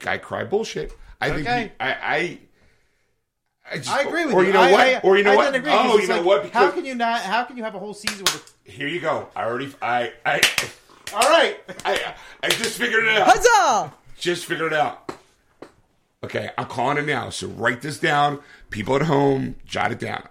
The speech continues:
Speaker 1: On today's date, this is how I'm gonna say it. This is how they're gonna fix it. Homer has narcolepsy.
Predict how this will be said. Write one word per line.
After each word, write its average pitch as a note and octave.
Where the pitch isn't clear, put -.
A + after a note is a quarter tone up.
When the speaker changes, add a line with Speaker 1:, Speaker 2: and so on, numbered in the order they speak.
Speaker 1:
On -
today's G#2
date, A2+
this F#2+
is G2
how G2+
I'm F#2+
gonna G2
say G2+
it. D#2
This E2+
is -
how G2
they're F#2+
gonna G2
fix -
it. -
Homer A2
has G#2
narcolepsy. -